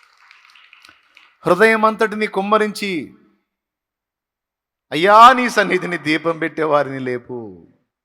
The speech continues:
అని నాడు హన్నా మూలిగినట్టు, ఈరోజు నాణ్యమైన సేవ కొరకు అంత్యకాలపు సంఘాన్ని సిద్ధపరచడానికి, నాణ్యమైన సేవ కొరకు నాణ్యమైన దైవ జనాంగాన్ని దేవుడు లేపాల్సిన అవసరత ఉంది.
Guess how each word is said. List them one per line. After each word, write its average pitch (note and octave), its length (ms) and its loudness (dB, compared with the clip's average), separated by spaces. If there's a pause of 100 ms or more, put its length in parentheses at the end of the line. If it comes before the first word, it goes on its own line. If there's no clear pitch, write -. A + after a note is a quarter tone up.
(220)
అని B2+ 180 -8
నాడు C3 220 -8
హన్నా C#3 340 -12
మూలిగినట్టు, A#2+ 920 -12 (1300)
ఈరోజు B2 680 -8 (840)
నాణ్యమైన A#3 800 4
సేవ A3 380 0
కొరకు G3+ 340 0
అంత్యకాలపు A3 720 6
సంఘాన్ని G#3+ 480 2
సిద్ధపరచడానికి, F#3+ 1120 2 (760)
నాణ్యమైన A#3 880 2
సేవ A3 420 2
కొరకు G#3 340 0
నాణ్యమైన F#3+ 720 0
దైవ F3 340 0
జనాంగాన్ని F#3+ 1000 0
దేవుడు D#3+ 300 -2
లేపాల్సిన D#3 680 -4
అవసరత C#3 440 -10
ఉంది. A#2 420 -12